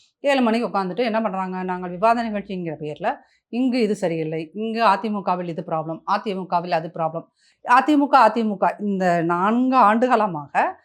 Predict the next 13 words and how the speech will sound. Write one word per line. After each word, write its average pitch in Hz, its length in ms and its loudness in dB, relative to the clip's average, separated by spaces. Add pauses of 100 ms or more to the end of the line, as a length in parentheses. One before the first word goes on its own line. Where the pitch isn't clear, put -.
(180)
எல்லா 254 420 4
பிரைம் 269 400 4
சேனல்லையும் 202 720 -2
நடந்த, 190 800 0 (400)
அ, 185 80 -2 (520)
இந்த 185 240 0
விவாத 220 340 4
நிகழ்ச்சிகள்ல 190 560 -2
பாத்தீங்கன்னா, 156 380 -6 (460)
தொண்ணூத்தொன்பது 277 640 4
புள்ளி 240 560 -2
ஒன்பது 233 440 4
சதவீதம் 190 540 -2